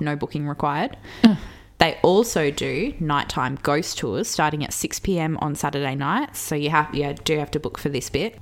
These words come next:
Speaker 1: And you can even stay overnight if you want to for a hundred and ninety-five dollars, and that also gets you breakfast in the morning as well, if you can last the night. And the, the son, Lawrence, has said that a lot of people have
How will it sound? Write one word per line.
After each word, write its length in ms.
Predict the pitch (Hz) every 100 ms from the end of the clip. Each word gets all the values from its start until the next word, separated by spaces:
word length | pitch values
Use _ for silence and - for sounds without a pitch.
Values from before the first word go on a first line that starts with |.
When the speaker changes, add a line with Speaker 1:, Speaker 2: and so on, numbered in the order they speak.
| -
Speaker 1:
And 720 | 165 165 53 62 214 - - - - - -
you 60 | -
can 160 | 170
even 280 | 175 165 160
stay 440 | 160 - 156 147 160
overnight 520 | 156 143 143 139 170
if 140 | 180 -
you 80 | 165
want 200 | 160 175
to 240 | 214 311
for 160 | 359 -
a 40 |
hundred 320 | - 190 185 175
and 60 |
ninety-five 460 | 170 156 156 151 151
dollars, 380 | 143 202 330 -
and 160 | 156
that 100 | 147 -
also 280 | 147 -
gets 320 | 151 151 - 156
you 160 | 156
breakfast 520 | - 143 - - 165 -
in 140 | 151
the 60 | 147
morning 360 | 143 143 143 -
as 160 | 135
well, 420 | 143 143 - 156 - - -
if 420 | 226 - - - -
you 100 | 143
can 160 | 147
last 280 | 143 127 -
the 80 | 175
night. 260 | 160 85 - - - - - - -
And 200 | 151 151
the, 320 | 151 147 147 -
the 80 | 147
son, 460 | - 160 143 139 147 - -
Lawrence, 520 | 160 143 135 - -
has 160 | 156 143
said 300 | 139 131 -
that 340 | 135 - - - - - -
a 60 | 160
lot 220 | 151 156
of 140 | 143 147
people 440 | 147 - 147 139
have 520 | - 135 131 147 -